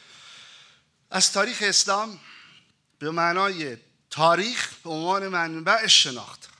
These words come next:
بعدها صحبت می‌کنیم که تاریخ خودش که هم منابع شناخته. به دو قطعه توجه بکنید که عقیده خیلی اهمیت داره. لذا آدم باید دنبال عقیده چی باشه آقا؟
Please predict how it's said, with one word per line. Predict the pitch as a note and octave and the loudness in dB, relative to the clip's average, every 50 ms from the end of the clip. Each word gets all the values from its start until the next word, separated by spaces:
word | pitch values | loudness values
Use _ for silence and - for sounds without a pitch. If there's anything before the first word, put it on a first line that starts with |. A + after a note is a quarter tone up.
| _ _ - | _ _ -4
بعدها | B2+ C3 C3+ D3 D3 D#3+ F#3 | -4 -4 -2 -2 -4 -4 -4
صحبت | F3+ - F3+ D#3+ F3 E3+ - | -4 -4 -6 -8 -12 -14 -16
می‌کنیم | C3+ - - A#2+ A#2+ | -20 -18 -18 -18 -18
که | - - | -18 -18
تاریخ | A#2 - D3+ F#3 F#3+ - | -10 -10 -8 -8 -8 -10
خودش | G3 F#3+ - - | -8 -6 -6 -6
که | - - E3 | -8 -8 -10
هم | D#3+ D3+ | -10 -8
منابع | C#3+ C3 B2+ B2+ B2 C#3+ D#3+ | -8 -8 -10 -10 -12 -8 -4
شناخته. | D3 - B2+ G2 F#2 - - _ - _ _ _ _ _ _ _ _ _ _ _ _ _ _ _ _ _ _ _ _ _ _ _ _ _ | -4 -4 -4 -6 -14 -20 -20 _ -20 _ _ _ _ _ _ _ _ _ _ _ _ _ _ _ _ _ _ _ _ _ _ _ _ _
به | C#3 C#3+ | -12 -10
دو | C#3 A3 B3 | -8 -8 -8
قطعه | - F#3+ F3 E3+ - - F#3+ | -4 -4 -4 -4 -4 -10 -8
توجه | D3+ D3+ A#2+ A2 G#2+ - - A#2+ - _ | -8 -6 -6 -8 -8 -10 -12 -14 -14 _
بکنید | - - _ - G#2+ _ _ _ _ _ _ _ _ _ _ _ _ _ _ _ | -20 -20 _ -20 -20 _ _ _ _ _ _ _ _ _ _ _ _ _ _ _
که | - D#3 D3 - - | -14 -14 -14 -8 0
عقیده | E3+ E3 F3 D#3+ E3 F#3+ G#3 B3+ | 2 2 2 2 0 -4 -4 -4
خیلی | - E3+ D#3 C3+ A#2+ | -4 -4 -6 -8 -10
اهمیت | A2 G2 G2+ G2+ F#2+ - G#2+ - _ _ | -12 -14 -16 -18 -20 -20 -20 -20 _ _
داره. | _ _ _ _ _ _ _ _ _ _ _ _ _ _ _ C3+ | _ _ _ _ _ _ _ _ _ _ _ _ _ _ _ -6
لذا | D#3+ E3+ A#3+ A#3+ | -4 -2 0 2
آدم | A#3 A3 A3 B3 C4 C4+ B3+ | 2 4 4 4 2 2 2
باید | B3+ B3 B3 B3+ G3 | 2 4 4 4 4
دنبال | E3+ F3+ A3+ G#3+ G#3 G#3 A3+ B3+ B3+ | 2 -6 -6 -4 -4 0 0 4 6
عقیده | B3 A3 G3+ F3+ G3+ G3 A3+ C4 B3 | 6 6 6 2 0 -2 -2 0 4
چی | - - C4 | 4 2 2
باشه | C4 B3+ G3 A#3+ B3 | 2 0 2 2 2
آقا؟ | A#3 A#3 A#3+ A#3+ B3 | 2 2 0 -2 -4